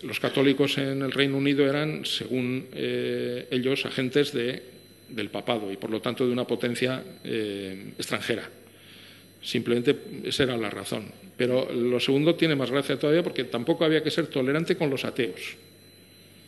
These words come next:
Ya ha dicho que él está seguro de la existencia de Dios y para él ser ateo es gravísimo porque, eh, la condición de ateo la identifica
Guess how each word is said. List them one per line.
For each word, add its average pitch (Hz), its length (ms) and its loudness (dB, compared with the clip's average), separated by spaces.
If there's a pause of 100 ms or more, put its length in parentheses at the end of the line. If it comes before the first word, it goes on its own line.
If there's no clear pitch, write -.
(600)
Ya 113 100 -6
ha 110 40 -2
dicho 117 320 0
que 113 120 0
él 120 100 2
está 120 220 -2
seguro 127 320 2
de 113 60 4
la 107 100 0
existencia 139 500 2
de 156 40 6
Dios 190 300 6 (400)
y 117 80 -4
para 123 260 2
él 131 80 4
ser 143 200 4
ateo 147 260 8
es 143 100 4
gravísimo 160 580 2 (920)
porque, 185 560 6
eh, 135 520 2
la 131 80 2
condición 147 460 6
de 180 100 8
ateo 180 500 6
la 156 440 0
identifica 180 800 0